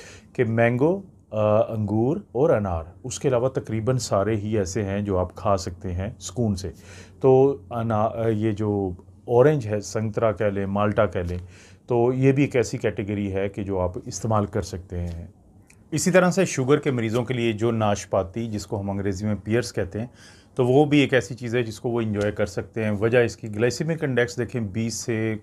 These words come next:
कोई, अ, फ़ोर्टी नाइन के दरमियान होता है, यानी फिफ्टी फ़ाइव से कम है। जितना ज़्यादा मीठा होगा, उतना ज़्यादा इसका ग्लाइसेमिक इंडेक्स बढ़ जाता है। ग्लाइसेमिक लोड भी इसका चार इशारिया सात है, दस से काफ़ी कम है।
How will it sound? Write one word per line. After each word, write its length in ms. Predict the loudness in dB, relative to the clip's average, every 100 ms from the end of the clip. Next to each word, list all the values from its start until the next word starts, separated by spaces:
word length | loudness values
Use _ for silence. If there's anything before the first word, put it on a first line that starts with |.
| -4
कोई, 380 | -2 0 0 -4
अ, 40 | -8 -10 -4 0 0 0 -2 -8 -12 -10 -10 -10
फ़ोर्टी 280 | -6 -2 0
नाइन 240 | 0 0
के 300 | -2 -2 -2
दरमियान 380 | -2 -4 -2 -4
होता 200 | -6 -12
है, 80 | -18 -20 -20 -20 -20 -20 -4
यानी 140 | 0 2
फिफ्टी 280 | 2 2
फ़ाइव 200 | 4 4
से 140 | 4 2
कम 180 | 2 0
है। 60 |
जितना 280 | -2 -4 -2
ज़्यादा 220 | 0 0
मीठा 280 | -2 -4 0
होगा, 280 | 0 2 0
उतना 320 | -2 -4 -4
ज़्यादा 280 | 0 0 -2
इसका 200 | -4 -6
ग्लाइसेमिक 520 | -4 -4 -6 -8 -4
इंडेक्स 340 | -2 -2 -2 -2
बढ़ 180 | 0 0
जाता 280 | -2 -6
है। 100 | -10
ग्लाइसेमिक 520 | -4 -2 -2 -4 -6 -2
लोड 240 | 0 0
भी 100 | -2
इसका 220 | -4 -4
चार 280 | 0 2 2
इशारिया 320 | 0 -2 -2
सात 360 | -2 -2 -2 -4
है, 240 | -6 -8 -12 -20 -20 -6
दस 180 | -2 0
से 140 | 0
काफ़ी 260 | 0 -2 -2
कम 220 | -4 -4
है। 140 | -6